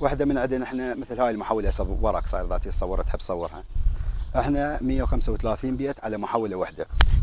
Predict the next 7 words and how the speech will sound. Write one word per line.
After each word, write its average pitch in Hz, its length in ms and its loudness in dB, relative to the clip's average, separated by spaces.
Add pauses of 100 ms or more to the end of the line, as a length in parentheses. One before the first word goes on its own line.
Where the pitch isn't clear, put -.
خلال 123 300 4
ثمان 156 300 4
اشهر 170 300 0 (260)
حرقنا، 139 560 -4
يعني 113 220 -2
احترقت 131 420 -2
بمنطقتنا 135 640 -2